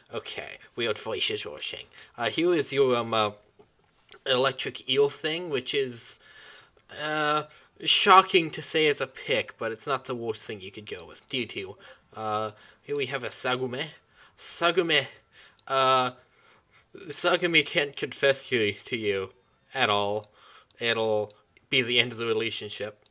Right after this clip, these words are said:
Uh, here we have a Dorami Suito. And Doram, Doram is a good, Dorami is a good, but Dorami is not above,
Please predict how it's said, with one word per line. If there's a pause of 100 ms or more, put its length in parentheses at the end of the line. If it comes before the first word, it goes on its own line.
(360)
Uh,
here
we
have (1300)
a
Dorami (580)
Suito. (840)
And
Doram, (1120)
Doram
is
a
good, (600)
Dorami
is
a
good, (960)
but
Dorami
is
not
above,